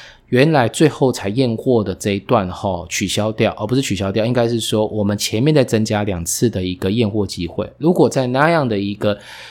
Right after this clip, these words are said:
中期的验货就发生不良的时候，很简单嘛，你在喷漆的时候就发现不良，那你就不要再把手柄装上，因为你可能到时候要重工的时候，你又要把手柄给拆下来，只不过是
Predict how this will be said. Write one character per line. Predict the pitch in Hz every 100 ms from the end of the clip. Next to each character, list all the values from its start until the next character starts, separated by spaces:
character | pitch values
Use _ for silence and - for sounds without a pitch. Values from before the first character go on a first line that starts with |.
| -
中 | - 160 170
期 | - 107
的 | 101
验 | 127 117
货 | 101 117
就 | 104 135
发 | 120 113
生 | - 117
不 | -
良 | 135 95
的 | 92 95
时 | 95 95 92
候， | - 123 98
很 | 131
简 | 156 135
单 | 113 120
嘛， | 117 110 92 - _ -
你 | 117 113 110
在 | - 160
喷 | 156 156
漆 | -
的 | 151
时 | 135
候 |
就 | 127
发 | 127 127
现 | 131
不 | 120 135
良， | 110 101
那 | 180
你 |
就 | 156
不 | - 165
要 | 175
再 | 175
把 | 110
手 | - 127
柄 | 131 95
装 | 123 117
上， | 117 - 107
因 | 117
为 | 165
你 |
可 | 165 123
能 | 104
到 | 127
时 | 113
候 | 127
要 | 131
重 | - 98 104
工 | 123
的 | 127
时 | 113
候， | 104
你 | 101
又 |
要 | 170
把 | -
手 | 87 107
柄 | 104 110
给 | 101
拆 | 82 110 104
下 | - 98
来， | 85 67 -
只 | -
不 | 107
过 | 120 156
是 | 151